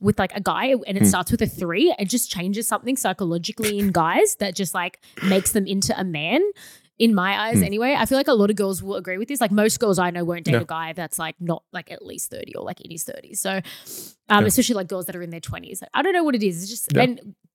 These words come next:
Speaker 1: guys and girls mature differently. So, like, girls in their twenties
Speaker 2: Hmm.
Speaker 1: would be, I guess, at the same maturity level as, like, guys in their thirties, a lot of the time, I
Speaker 2: Yeah.
Speaker 1: think, anyway. Um,
Speaker 2: No, I,
Speaker 1: yeah,
Speaker 2: I
Speaker 1: and a,
Speaker 2: completely agree.
Speaker 1: a couple of un-, um,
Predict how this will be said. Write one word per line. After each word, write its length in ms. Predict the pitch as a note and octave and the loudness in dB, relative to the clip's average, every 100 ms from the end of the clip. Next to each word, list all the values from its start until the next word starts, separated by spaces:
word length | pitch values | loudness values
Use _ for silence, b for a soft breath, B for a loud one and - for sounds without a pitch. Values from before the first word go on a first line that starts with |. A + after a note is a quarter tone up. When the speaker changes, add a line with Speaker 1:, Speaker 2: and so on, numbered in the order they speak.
| - | 2
Speaker 1:
guys 320 | B3+ C#4 E4 | 6 8 6
and 140 | D#4 C4 | 2 0
girls 220 | B3+ A#3 | 0 -2
mature 460 | A#3 - A#3 A3 G3+ | -4 -6 -4 -4 -4
differently. 420 | G#3 - G3+ - | -8 -12 -14 -12
So, 140 | G#3 | -8
like, 280 | F#3+ F#3+ G3+ | -6 -6 -6
girls 260 | G#3 A3 A#3 | -4 -2 -4
in 80 | |
their 100 | G#3+ | -6
twenties 340 | G3 G3+ G#3 F#3+ | -8 -2 -2 -2
Speaker 2:
Hmm. 60 | |
Speaker 1:
would 80 | F3+ | -8
be, 120 | F#3 | -8
I 120 | F3+ F3 | -8 -6
guess, 180 | F3 | -10
at 140 | F3+ F#3 | -10 -10
the 40 | |
same 220 | E3+ F3+ | -10 -8
maturity 340 | F3 E3 F3 E3+ | -8 -8 -8 -8
level 260 | E3+ E3 | -10 -12
as, 100 | E3 | -14
like, 160 | E3 - | -12 -12
guys 180 | D3 D3+ | -12 -14
in 60 | |
their 80 | D3+ - | -18 -16
thirties, 260 | - - - | -16 -12 -8
a 60 | |
lot 160 | E3+ D#3 | -8 -8
of 60 | |
the 80 | - | -12
time, 260 | - - - - | -12 -12 -12 -8
I 60 | F3+ | -2
Speaker 2:
Yeah. 140 | - D3+ | 0 0
Speaker 1:
think, 100 | - | -4
anyway. 300 | - - G3 B B B B - | -20 -16 -16 B B B B -2
Um, 360 | A3+ A3 G#3+ - | 0 2 0 2
Speaker 2:
No, 140 | F3+ | 4
I, 180 | F#3 A#2 | 6 6
Speaker 1:
yeah, 140 | C4 | 6
Speaker 2:
I 60 | - | 6
Speaker 1:
and 80 | C#4+ | 2
a, 100 | B3+ | 0
Speaker 2:
completely 460 | A2+ G2+ A2 G#2 G2 | -2 0 0 0 -2
agree. 160 | A2+ - _ - - | -6 -10 _ -18 2
Speaker 1:
a 80 | C4+ | 2
couple 320 | - C#4+ F#4+ | 4 2 2
of 100 | F#4 | 2
un-, 320 | - A3 A#3 - | -2 -4 -4 -6
um, 380 | G#3 G3 G3 | -4 -4 -6